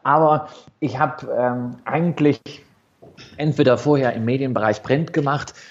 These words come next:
oder E-Mail-Newsletter oder P D Fs. Und, ähm, für mich ist das eine völlig neue Welt, die ich sehr, sehr faszinierend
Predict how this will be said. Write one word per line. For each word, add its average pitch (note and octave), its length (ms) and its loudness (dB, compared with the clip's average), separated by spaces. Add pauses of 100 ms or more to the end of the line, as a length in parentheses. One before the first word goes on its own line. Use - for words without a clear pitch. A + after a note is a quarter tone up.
oder B2 220 2
E-Mail-Newsletter C#3+ 800 2
oder A#2 180 4
P D3 200 2
D C3+ 260 4
Fs. - 260 -12
Und, G#2 420 -4 (240)
ähm, G#2+ 600 -2
für A#2+ 140 0
mich C#3+ 180 4
ist C#3+ 140 2
das C#3 140 0
eine B2 80 0
völlig D3+ 280 2
neue A2 240 2
Welt, C3 240 2
die G#2+ 120 -4
ich G#2 80 -8
sehr, A#2+ 160 2
sehr A2+ 120 2
faszinierend A2+ 580 -4